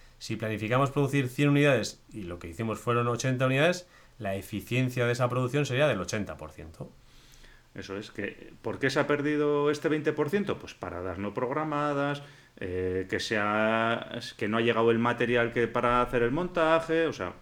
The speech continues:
Speaker 2: pues todo eso es lo que nos perjudica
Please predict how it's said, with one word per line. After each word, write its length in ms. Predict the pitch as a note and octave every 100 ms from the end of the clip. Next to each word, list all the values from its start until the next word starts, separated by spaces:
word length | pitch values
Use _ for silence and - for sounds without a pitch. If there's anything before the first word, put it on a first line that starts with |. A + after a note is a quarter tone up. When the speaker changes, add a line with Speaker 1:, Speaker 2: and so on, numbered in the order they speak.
| -
Speaker 2:
pues 180 | F2+ -
todo 260 | F#2+ F2+
eso 340 | F#2+ A#2+ E2 - A2+ -
es 160 | G#2 -
lo 120 | A2
que 80 | G#2
nos 120 | F2+
perjudica 600 | - F#2+ G#2 F2+ E2 C3+